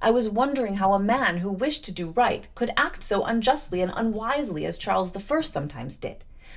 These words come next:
and I thought what a pity it was that, with his integrity and conscientiousness, he could see no farther than the prerogatives of the crown.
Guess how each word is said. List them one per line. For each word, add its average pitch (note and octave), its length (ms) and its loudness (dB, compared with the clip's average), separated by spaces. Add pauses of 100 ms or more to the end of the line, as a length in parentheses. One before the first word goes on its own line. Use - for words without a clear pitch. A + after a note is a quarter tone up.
(120)
and A#3+ 100 2
I C4 100 6
thought C4+ 280 0
what C#4 140 2
a D4 40 -2
pity E4 380 0
it - 160 -4
was D#3+ 300 0
that, - 200 0 (200)
with A#3+ 120 -2
his D4 140 0
integrity G3+ 680 0
and G3+ 140 -4
conscientiousness, G3 960 -4 (220)
he C4+ 100 -6
could C4 180 -4
see D4+ 280 2
no B3 200 4
farther B3+ 440 2
than F3 100 -2
the F#3+ 80 2
prerogatives A3 680 0
of F#3 120 -4
the G3 60 -6
crown. - 480 -8